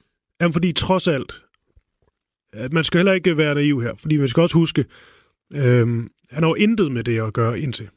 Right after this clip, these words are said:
kan godt være, han har hængt ud med dem i Hamburg, og en god fyr, og de kan godt lide at spille med ham og sådan noget, men, men han har jo ikke noget at gøre med, øh, med Beatlemania, eller med de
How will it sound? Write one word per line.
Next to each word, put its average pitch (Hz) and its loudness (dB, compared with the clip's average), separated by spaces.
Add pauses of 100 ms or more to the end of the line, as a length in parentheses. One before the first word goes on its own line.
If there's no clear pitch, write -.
kan - -12
godt 180 2
være, 180 2
han 156 0
har 127 -4
hængt 147 0
ud 151 0
med 135 -2
dem 123 0
i 117 2
Hamburg, 113 0
og 101 -8
en 101 -10 (520)
god 147 0
fyr, 160 2
og 120 -4
de 120 -4
kan 120 0
godt 131 2
lide 139 4
at 123 2
spille 156 2
med 160 0
ham 135 0
og 117 0
sådan 131 -4
noget, 123 4
men, 113 0 (320)
men 156 -4
han 139 -2
har 135 -2
jo 131 0
ikke 180 0
noget 156 0
at 120 -2
gøre 127 2
med, 120 2 (1000)
øh, 107 0 (540)
med 151 -2
Beatlemania, 123 0
eller 127 0
med 117 2 (140)
de 110 0